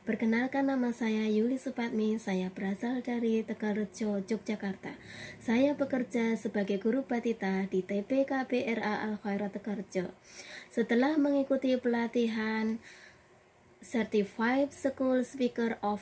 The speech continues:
A R Learning Center, telah banyak ilmu yang saya dapatkan. Di antaranya adalah ilmu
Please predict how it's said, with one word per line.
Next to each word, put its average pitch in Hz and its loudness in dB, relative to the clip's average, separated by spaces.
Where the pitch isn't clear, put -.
A 220 -2
R 277 2
Learning 262 2
Center, 220 -2
telah 214 0
banyak 214 4
ilmu 247 4
yang 247 2
saya 214 -2
dapatkan. 196 -6
Di 226 0
antaranya 240 2
adalah 214 2
ilmu 226 4